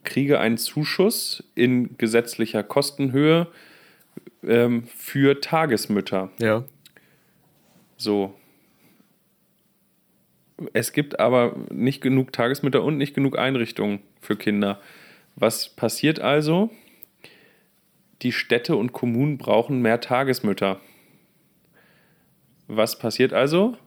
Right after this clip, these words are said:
Speaker 1: Du sagst, "Äh, hi, übrigens, ähm,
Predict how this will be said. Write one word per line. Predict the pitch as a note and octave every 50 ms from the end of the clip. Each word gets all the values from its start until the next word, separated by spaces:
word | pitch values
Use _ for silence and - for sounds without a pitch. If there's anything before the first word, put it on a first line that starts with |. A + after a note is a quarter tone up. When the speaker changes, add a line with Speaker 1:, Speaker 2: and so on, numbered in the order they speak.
| _ _
Speaker 1:
Du | - A#2
sagst, | A2 A2 G#2+ A2 A2 - - - - _ _ _ _ _ _ _ _ _ _ _ _ _ _ _ _ _ _ _ _ _ _ -
"Äh, | -
hi, | A2+ A2+ A2+ A2+ A#2 - D3 E3 G3 F3+ B2 A2+ - - _ - _ _ _ _ _ _ _
übrigens, | - A#2+ D#3 D#3+ C#3+ B2 A#2+ A#2 - -
ähm, | - G#2+ A2 A2 A2+